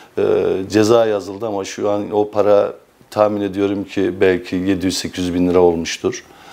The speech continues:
E, ve burada birçok, e, morglarımız, cenaze araçlarımız, işte anıtlarımıza,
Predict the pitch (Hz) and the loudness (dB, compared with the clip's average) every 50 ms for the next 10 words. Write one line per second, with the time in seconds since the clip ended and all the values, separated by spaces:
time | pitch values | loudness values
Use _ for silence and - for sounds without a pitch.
0 | - - - - - - _ _ _ _ 95 92 90 90 87 87 87 87 87 85 | -20 -20 -20 -20 -20 -20 _ _ _ _ -2 0 2 4 4 4 4 2 2 2
1 | 85 87 87 98 123 123 117 135 135 139 120 127 127 131 135 - - - - - | 2 2 4 4 4 4 4 4 4 4 4 2 0 0 0 -4 -8 -16 -20 -20
2 | - - 127 127 127 - - 127 123 - - - - 78 80 80 104 104 104 101 | -10 -8 -6 -6 -4 4 4 4 4 4 -4 -10 -10 -8 -8 -8 -8 -6 -4 0
3 | 107 113 113 113 - - 110 107 104 104 104 107 107 98 92 104 104 104 101 101 | 0 0 0 0 -6 -6 -6 -6 -6 -4 -6 -6 -8 -4 -2 -2 0 0 0 0
4 | 98 101 101 101 101 101 98 - - 98 98 95 95 98 98 98 101 - - - | 2 0 0 2 0 -2 -4 -4 -4 -2 -2 -2 -2 -4 -4 -6 -6 -8 -12 -14
5 | - - - - - 90 - 101 104 104 98 - - 98 98 101 95 92 95 95 | -16 -16 -4 0 0 2 2 2 0 0 -4 -4 0 2 4 4 4 2 -2 0
6 | 87 95 98 95 101 - | 2 4 4 4 2 0